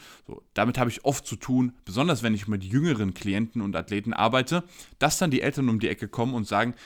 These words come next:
„Ich möchte aber nicht, dass mein Sohn schon mit sechzehn, fünfzehn, sechzehn, siebzehn mit Gewichten trainiert.“ So, dann sage ich immer, „Okay, der Sohn spielt Fußball. Wie viele Sprints macht er beim Fußball?“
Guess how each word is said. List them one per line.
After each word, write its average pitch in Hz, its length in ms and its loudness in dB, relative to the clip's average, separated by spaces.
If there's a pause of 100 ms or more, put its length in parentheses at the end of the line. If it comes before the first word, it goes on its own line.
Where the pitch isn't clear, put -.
(140)
„Ich 104 200 -4
möchte 123 320 0
aber 107 160 -4
nicht, 131 280 0
dass 104 200 -4
mein 98 180 -2
Sohn 113 300 -2
schon 101 240 -2
mit 92 260 -4
sechzehn, 107 600 -2
fünfzehn, 113 420 -4
sechzehn, 101 400 -2
siebzehn 113 480 0 (320)
mit 107 320 -2
Gewichten 127 380 2
trainiert.“ 98 520 -2 (280)
So, - 260 -8 (140)
dann 101 100 -4
sage 117 140 4
ich 113 80 -2
immer, 120 160 2
„Okay, 113 320 0 (340)
der 98 80 0
Sohn 123 160 2
spielt 123 220 -4
Fußball. 107 480 -6 (300)
Wie 104 100 -2
viele 113 240 0
Sprints 135 400 -2
macht 107 220 -2
er 95 60 -2
beim 82 180 -4
Fußball?“ - 500 -12